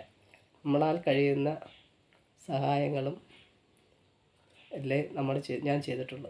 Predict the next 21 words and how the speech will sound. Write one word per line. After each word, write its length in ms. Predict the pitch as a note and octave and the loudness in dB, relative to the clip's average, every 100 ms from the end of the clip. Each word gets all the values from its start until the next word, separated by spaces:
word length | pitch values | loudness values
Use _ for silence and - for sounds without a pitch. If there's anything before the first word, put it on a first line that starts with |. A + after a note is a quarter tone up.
| - | -4
ആർക്കും 440 | C#3+ D3 D#3 - F#3 | 2 2 0 2 4
ഒരു 100 | D3+ | 4
ദ്രോഹവും 360 | C#3 C#3 D3+ C#3+ | 2 2 2 0
ചെയ്തിട്ടില്ല. 380 | C3 B2+ B2 C3+ C3 _ _ _ - - _ _ _ _ _ _ _ _ _ - | -2 -4 -8 -14 -16 _ _ _ -20 -20 _ _ _ _ _ _ _ _ _ -8
എല്ലാവർക്കും 540 | D3+ E3+ G#3 G#3 G#3 G#3+ | 8 10 12 10 6 6
നന്മ 300 | E3+ D#3 G3+ | 6 8 8
വരണമെന്ന് 420 | F#3+ E3 E3 D#3+ | 8 8 8 6
ആഗ്രഹിക്കുന്ന 480 | D3+ D3 D3+ D3+ D3 | 4 4 0 0 0
ഒരു 100 | D3 C#3+ | 2 2
മനസ്സാണ് 440 | C#3+ - C#3 C3+ | 0 -2 -2 -2
ഞാൻ, 220 | C3+ C3+ - _ - - - | -4 -6 -10 _ -20 -20 -8
എൻ്റേത്. 320 | C#3+ B2 - - _ _ _ - | -4 -4 -6 -10 _ _ _ -6
ആർക്ക് 260 | D3 D#3 D#3 | -2 0 2
എന്ത് 140 | D3+ D#3 | 2 4
വിഷമമുണ്ടായാലും 840 | D#3 D#3+ D#3+ D#3 D#3 D#3 D#3 F#3+ - - | 2 2 2 4 2 2 0 -4 -8 -4
അവരോടൊപ്പം 540 | C#3+ D3 D#3 C#3+ D#3+ F3+ _ - - _ | -2 0 -2 -2 -6 -6 _ -20 -20 _
അവർക്ക് 300 | C#3+ E3 - | -2 -2 4
വേണ്ടി 200 | E3 D3 | 4 4
പ്രാർത്ഥിക്കുകയും 760 | D3 D3+ D3 - D3 D#3 C#3 F3+ - _ _ _ _ _ _ - - _ _ _ _ _ - - - - - - | 2 2 2 0 -6 -4 -2 -4 -10 _ _ _ _ _ _ -20 -20 _ _ _ _ _ -20 -20 -20 -20 -20 0
ഏത് 200 | E3 F3 E3+ | 6 8 8
നിമിഷവും 380 | D#3 - C3+ | 4 0 -4